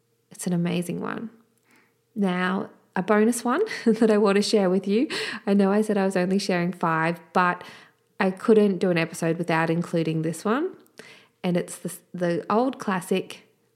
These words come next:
"This too shall pass." When I asked the community on Instagram to share their favorite mantras or affirmations, without a doubt, this one was shared so many times.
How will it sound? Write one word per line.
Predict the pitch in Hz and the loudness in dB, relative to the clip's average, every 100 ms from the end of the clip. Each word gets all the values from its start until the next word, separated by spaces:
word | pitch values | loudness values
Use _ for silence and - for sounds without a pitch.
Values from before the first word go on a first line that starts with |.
| - | 2
"This | 208 214 - - | 4 4 0 -10
too | - 185 170 170 | -2 2 2 2
shall | - 170 160 170 | 0 0 0 -4
pass." | - 165 156 - - - - - - - | -4 -2 -2 -4 -8 -12 -16 -20 -20 -6
When | - 190 | -2 2
I | 185 | 2
asked | - 190 214 214 - - - | 2 2 0 -2 -10 -12 -4
the | 220 | -2
community | 208 202 190 180 180 175 | 0 2 2 2 2 0
on | 175 | 0
Instagram | 180 170 170 165 165 | -4 -4 -2 -2 -2
to | 165 | -2
share | - 165 165 | -2 -2 0
their | 170 | -2
favorite | 170 175 170 170 196 | -4 -4 -2 -4 -4
mantras | 175 175 - 175 | -4 -4 -4 -4
or | 185 | -4
affirmations, | 185 - 202 208 208 233 233 233 - - - - - | -6 -4 -2 0 0 0 -2 -4 -14 -20 -20 -20 -4
without | 214 185 175 | 2 2 2
a | 170 | 0
doubt, | 170 - - - - | -2 -2 -4 -8 -8
this | 202 185 - | -4 -2 0
one | 175 170 170 | 0 2 2
was | 165 165 170 - - - - - _ - | 2 2 -2 -6 -16 -20 -20 -20 _ -6
shared | - 214 165 170 - | 0 2 2 2 -2
so | - - 185 175 170 | -6 -2 2 2 2
many | 160 165 | 2 0
times. | 160 156 160 160 151 - | -2 -6 -8 -8 -10 -12